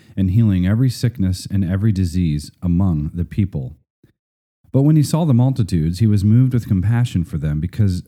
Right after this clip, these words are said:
they were weary and scattered like sheep having no shepherd.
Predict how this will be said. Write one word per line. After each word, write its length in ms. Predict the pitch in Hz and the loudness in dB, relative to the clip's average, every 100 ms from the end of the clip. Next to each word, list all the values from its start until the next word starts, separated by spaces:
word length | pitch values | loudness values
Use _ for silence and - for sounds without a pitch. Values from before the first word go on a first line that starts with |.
| - | -4
they 240 | 104 120 | 0 2
were 240 | 120 120 | 2 2
weary 540 | 110 98 139 110 71 67 | 0 0 2 0 -2 -2
and 180 | 87 87 | -4 -4
scattered 500 | - 117 120 82 78 | -4 0 0 0 -2
like 220 | 90 90 | -2 -4
sheep 300 | - 139 117 | -2 -4 -2
having 340 | 98 85 82 | -2 -2 -2
no 140 | 82 80 | -2 -2
shepherd. 500 | - 95 73 67 | -4 -6 -6 -8